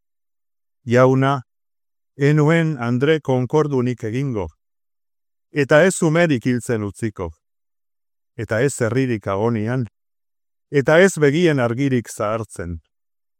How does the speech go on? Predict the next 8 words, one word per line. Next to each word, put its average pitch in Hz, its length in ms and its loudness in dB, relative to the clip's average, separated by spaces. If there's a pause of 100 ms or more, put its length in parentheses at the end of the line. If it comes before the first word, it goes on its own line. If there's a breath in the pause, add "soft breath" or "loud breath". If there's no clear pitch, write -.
(720)
Eta 131 340 0
ez 143 180 0
amarik 143 560 0
aur 143 300 0
hila 147 380 -2
bihotzaren 127 600 -2
gainean 120 560 -4
duela, 117 540 -4